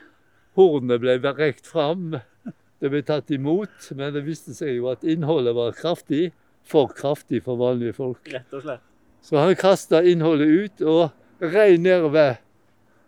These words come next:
Speaker 1: åsen her,
Speaker 2: Ja.
Speaker 1: over, gjennom grinda, og der borte, hundre meter fra oss,
Speaker 2: Ja.
Speaker 1: der lå det gamle tunet.
Speaker 2: Ja.
Speaker 1: Eh, og det var ut fra Løo tunvoren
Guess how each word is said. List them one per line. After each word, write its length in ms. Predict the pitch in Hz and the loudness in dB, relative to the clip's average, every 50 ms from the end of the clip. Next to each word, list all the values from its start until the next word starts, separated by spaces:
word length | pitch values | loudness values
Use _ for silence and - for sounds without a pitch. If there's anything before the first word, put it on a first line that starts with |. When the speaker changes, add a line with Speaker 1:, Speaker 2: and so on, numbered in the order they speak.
| _ - | _ 2
Speaker 1:
åsen 460 | - 190 180 156 - - - 147 123 | 4 4 4 4 2 -2 -6 -4 -2
her, 240 | 131 143 175 208 202 - - _ | 0 0 0 0 -2 -4 -12 _
Speaker 2:
Ja. 200 | - 143 143 185 269 _ _ _ _ _ - | -12 -10 -10 -10 -10 _ _ _ _ _ -2
Speaker 1:
over, 300 | - 180 190 202 185 185 175 | 4 6 8 8 8 6 4
gjennom 400 | 180 185 202 196 180 175 175 170 | 6 6 6 6 6 4 2 2
grinda, 540 | 165 175 202 190 175 160 156 170 196 190 185 _ _ _ _ _ _ _ _ _ _ _ - | 4 6 6 6 6 6 4 4 2 2 0 _ _ _ _ _ _ _ _ _ _ _ -10
og 260 | 180 175 180 175 - - - - - - 165 | -8 -8 -6 -8 -10 -12 -16 -20 -18 -10 -6
der 220 | 208 214 202 180 | -6 -4 -4 -4
borte, 560 | 170 180 175 - - _ - 165 165 175 156 - _ _ _ _ _ | -4 -6 -8 -12 -8 _ 0 0 0 0 -2 -6 _ _ _ _ _
hundre 320 | - 220 214 202 196 190 170 | -2 0 2 2 2 2 2
meter 320 | 170 170 160 - 165 139 | 2 0 -2 0 -2 -4
fra 240 | - - 170 156 147 156 | 0 2 4 4 4 4
oss, 240 | 160 - - - - _ _ _ | 2 -2 -8 -18 -20 _ _ _
Speaker 2:
Ja. 80 | 139 139 - _ _ _ - | -18 -18 -18 _ _ _ -4
Speaker 1:
der 180 | 185 170 170 | -2 -2 0
lå 240 | 165 160 160 160 151 | 0 0 -2 -2 -2
det 140 | 135 139 135 | -2 -2 -2
gamle 320 | 131 151 165 170 160 147 135 | 0 0 0 0 0 -2 -2
tunet. 500 | - - 175 156 139 127 127 139 165 147 - _ _ _ _ _ - | -2 -2 -2 -2 0 0 -2 -2 -4 -4 -8 _ _ _ _ _ -20
Speaker 2:
Ja. 60 | - - _ _ _ _ _ _ _ _ _ _ _ _ _ _ - - | -20 -20 _ _ _ _ _ _ _ _ _ _ _ _ _ _ -8 -4
Speaker 1:
Eh, 340 | 151 147 147 147 143 143 120 - _ _ _ _ _ _ _ _ _ _ _ _ _ | -4 -2 0 0 -2 -2 -4 -8 _ _ _ _ _ _ _ _ _ _ _ _ _
og 120 | 151 156 160 | -2 -2 0
det 80 | 151 | 2
var 120 | 160 175 185 | 2 4 4
ut 140 | 180 151 | 4 2
fra 160 | - - 156 147 | 2 2 4 4
Løo 560 | 143 143 160 175 180 170 139 131 160 202 175 - _ _ _ _ _ _ _ _ _ _ _ _ | 6 6 8 8 8 8 6 4 0 -2 -4 -8 _ _ _ _ _ _ _ _ _ _ _ _
tunvoren 720 | - - 165 180 180 185 170 139 143 131 113 101 110 107 104 | -2 -2 0 0 -2 -4 -2 0 0 0 0 -2 -6 -8 -10